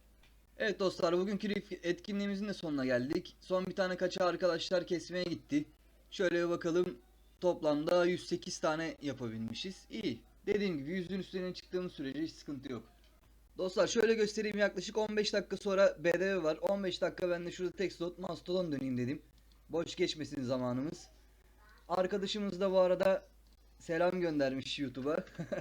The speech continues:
<laughs> Biraz trolledi beni kendisi hatta. Türkmüş bu arada tabii ki de. Arkadaşımızın da selamını almış olalım. B D V'den çıktık. Aynen, kırmızı kutumuzu aldık. Bu arada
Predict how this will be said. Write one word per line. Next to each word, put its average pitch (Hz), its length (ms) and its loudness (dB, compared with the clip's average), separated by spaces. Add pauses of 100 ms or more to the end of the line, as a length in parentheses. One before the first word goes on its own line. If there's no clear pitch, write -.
(260)
<laughs> - 560 -20
Biraz 156 340 -2
trolledi 165 460 2
beni 156 180 0
kendisi 131 360 -2
hatta. 160 420 -2 (1500)
Türkmüş 147 420 -6
bu 113 100 -2
arada 110 220 0
tabii 107 280 -6
ki 110 140 -10
de. 170 120 -4 (640)
Arkadaşımızın 160 680 -4
da 165 80 -4
selamını 147 460 0
almış 139 240 -4
olalım. 104 320 -8 (800)
B 196 140 2
D 202 120 4
V'den 185 180 4
çıktık. - 580 -6 (320)
Aynen, 147 400 2 (100)
kırmızı 160 320 0
kutumuzu 156 340 -2
aldık. 151 320 4
Bu 196 100 6
arada 190 420 6